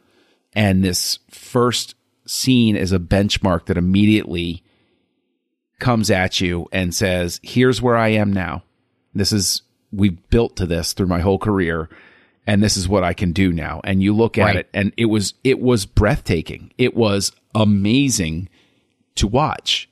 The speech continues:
Speaker 1: It, I had not seen one second of the opera, uh, and it blew my mind. And I was giggling in the theater because it was such a stunning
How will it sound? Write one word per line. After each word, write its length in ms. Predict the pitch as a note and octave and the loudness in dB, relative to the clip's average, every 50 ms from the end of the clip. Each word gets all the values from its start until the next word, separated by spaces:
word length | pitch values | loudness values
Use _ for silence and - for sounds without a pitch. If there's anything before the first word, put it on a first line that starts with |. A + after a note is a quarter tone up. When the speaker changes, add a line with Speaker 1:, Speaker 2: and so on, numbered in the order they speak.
| _ - | _ 0
Speaker 1:
It, 200 | B2 B2 - - | 2 2 2 0
I 200 | - A#2+ B2+ D#3 | -2 0 0 0
had 320 | E3 D3 C#3+ C#3+ A#2+ G2 G#2 | 2 2 2 0 0 0 0
not 240 | A2+ A2+ A#2+ - - | 0 0 -2 -2 -4
seen 500 | - - C3+ A#2+ G#2 G2 G2 F2+ F2+ F2+ _ _ _ _ _ _ _ _ _ _ _ _ _ _ - | -2 0 2 2 2 2 0 -2 -4 -8 _ _ _ _ _ _ _ _ _ _ _ _ _ _ -8
one 360 | A2+ G2+ G2+ A2 A#2+ B2 A#2+ | -4 0 2 2 2 2 0
second 440 | G#2+ - - G2 F#2 - F#2+ E2+ E2 | 0 -2 -2 -2 -2 -2 -4 -4 -2
of 380 | E2 E2 D#2+ D#2 E2+ F2+ - - | -4 -6 -8 -8 -12 -16 -8 -4
the 320 | - F2+ F2 D#2+ D#2+ D#2 D#2 - - | -2 0 0 0 -2 -4 -8 -8 -4
opera, 480 | - F2 E2 E2 - D2+ - - - - _ _ _ _ _ _ _ _ _ _ _ _ - - | -2 -2 -2 -2 -4 -6 -6 -8 -10 -14 _ _ _ _ _ _ _ _ _ _ _ _ -18 -14
uh, 160 | - - D2 - - - | -10 -10 -10 -10 -8 -4
and 540 | G2+ G2 F#2 F2+ F2+ E3+ E3 F2 F2+ E2+ - _ _ _ _ _ _ - | -4 -2 -2 -2 -2 -2 -2 -4 -6 -6 -10 _ _ _ _ _ _ 0
it 440 | A#2+ A#2 A2+ - _ - G#2+ G2 | 0 0 0 -2 _ -16 -8 -4
blew 340 | - G#2+ G2+ G2+ A2 A2+ A2 | -2 0 2 4 4 4 4
my 220 | G#2 G2 F#2+ F2+ E2+ | 2 0 -2 -2 -4
mind. 480 | D#2+ D2+ D2+ D2+ C#2+ A#1+ - - - - _ _ _ _ _ _ _ _ _ _ _ _ _ _ | -4 -4 -6 -6 -8 -10 -12 -16 -20 -20 _ _ _ _ _ _ _ _ _ _ _ _ _ _
And 160 | - A2+ A2 G#2 | 0 2 2 2
I 120 | G2 G2+ | 2 2
was 180 | G2 F2+ F#2+ F2 | 0 0 0 -2
giggling 460 | F#2 - A#2+ A#2+ - A#2+ A2+ A2 G2 | 0 0 2 2 2 2 2 2 2
in 80 | G2+ F#2+ | 2 0
the 80 | F#2 | -2
theater 400 | F2 - F#2+ E2+ E2+ D#2+ E2 D2 | -2 -2 -2 -2 -2 -4 -6 -8
because 400 | D#2 - F#2+ F2+ - G2+ F2 - | -6 -6 -4 -2 0 0 0 0
it 100 | F#2+ E2 | 0 -2
was 200 | - F#2+ E2+ D#2 | -2 -2 -2 -4
such 500 | - - - - - - G2 G2 - - - | -4 -8 -8 -2 0 0 0 0 -2 -4 -4
a 260 | - G2 F#2 F2+ E2+ | -4 -4 -2 -4 -4
stunning 1200 | - - - - - - - - - _ _ _ _ - - A2+ A#2+ A#2+ A2 F#2+ E2+ E2 D2+ D#2 | -6 -6 -6 -6 -4 -6 -6 -8 -12 _ _ _ _ -2 0 2 2 2 0 -2 -4 -6 -12 -14